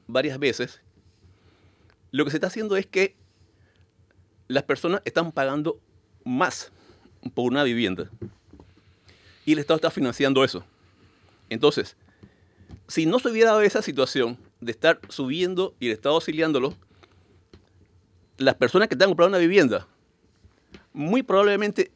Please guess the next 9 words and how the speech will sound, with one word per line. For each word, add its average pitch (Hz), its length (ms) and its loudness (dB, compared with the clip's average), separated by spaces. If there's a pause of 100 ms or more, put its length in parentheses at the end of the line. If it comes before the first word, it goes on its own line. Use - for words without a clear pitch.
(220)
sí - 360 -4
hubieran 196 280 2
tenido 160 440 0 (680)
posibilidad 139 500 4
de - 80 -2
acceder - 420 0
a 117 120 0
esa 175 200 0
vivienda 165 540 2